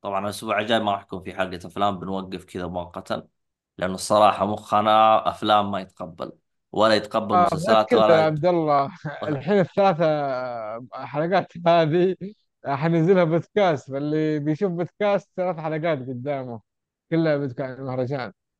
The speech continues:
Speaker 1: بالضبط. ومن غير الأشياء المرئية والأشياء اللي بعدين هرجة.
Speaker 2: طبعًا.
Speaker 1: المهم، آه، لا تنسون تعطونا لايك وتشتركون في منصة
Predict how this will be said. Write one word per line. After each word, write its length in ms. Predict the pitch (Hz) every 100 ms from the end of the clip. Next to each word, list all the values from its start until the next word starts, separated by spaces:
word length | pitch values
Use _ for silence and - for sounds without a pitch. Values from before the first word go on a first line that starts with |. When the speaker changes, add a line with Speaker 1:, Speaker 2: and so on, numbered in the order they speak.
| _ _
Speaker 1:
بالضبط. 920 | 90 87 98 110 92 82 80 - _ _ _ _ _ -
ومن 180 | 104
غير 340 | 104 110 107 101
الأشياء 520 | 92 82 82 - 98
المرئية 600 | 87 95 87 92 104 107
والأشياء 560 | 104 - 78 - 92 82
اللي 160 | 87 -
بعدين 680 | 87 87 95 101 98 82 _ _ _
هرجة. 400 | 101 90 - - _ _ _ _
Speaker 2:
طبعًا. 280 | - 139 113 180
Speaker 1:
المهم، 460 | 180 151 95 - _ _ _ _ _ - _ _ _ _
آه، 1120 | 101 104 104 95 95 92 90 82 80 78 73
لا 140 | 95 123
تنسون 600 | 123 113 120 113 104 90
تعطونا 580 | 92 - 104 92 90
لايك 720 | 92 101 104 104 101 _ _ _ _ _ _
وتشتركون 760 | - - 104 - 101 - 104 101
في 420 | 92 92 92 87
منصة 420 | 90 95 95 90